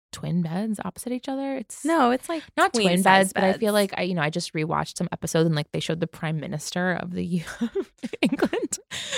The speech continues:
Speaker 1: like, in a twin bed next to his wife, and you're just like, "Wow, what a, what a
Speaker 2: What a time.
Speaker 1: what a time." And I, I probably would sleep better in a twin bed, but, like,
Speaker 2: <laughs>
Speaker 1: that's
Speaker 2: Kevin.
Speaker 1: yeah, that's, like,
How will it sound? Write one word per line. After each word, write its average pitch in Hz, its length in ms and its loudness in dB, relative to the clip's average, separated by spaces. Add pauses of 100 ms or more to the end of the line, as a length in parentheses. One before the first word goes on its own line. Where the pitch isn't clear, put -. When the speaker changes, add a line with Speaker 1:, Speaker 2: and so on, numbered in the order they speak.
(140)
Speaker 1:
like, 302 260 2
in 233 120 0
a 226 80 2
twin 190 580 2
bed 175 300 -2
next 180 240 -8
to 185 60 -6
his 180 160 -2
wife, - 320 0
and 180 120 0
you're 170 80 -2
just 165 220 -8
like, 185 140 -8 (120)
"Wow, 170 420 -4
what 196 160 0
a, 208 320 0 (520)
what 302 100 2
a - 20 8
Speaker 2:
What 294 140 8
a 466 160 4
time. 220 480 6
Speaker 1:
what 247 220 10
a 220 120 12 (100)
time." 214 520 4
And 175 280 4
I, - 140 -6
I - 20 -4
probably 214 380 -2
would 165 160 -6
sleep - 280 -4
better 202 260 0
in - 100 0
a 180 60 -6
twin - 260 -8
bed, - 300 -2
but, 170 120 0
like, 202 240 10 (320)
Speaker 2:
<laughs> - 220 -14
Speaker 1:
that's 208 320 8
Speaker 2:
Kevin. 226 420 2
Speaker 1:
yeah, 277 380 12
that's, 208 220 6
like, 254 240 4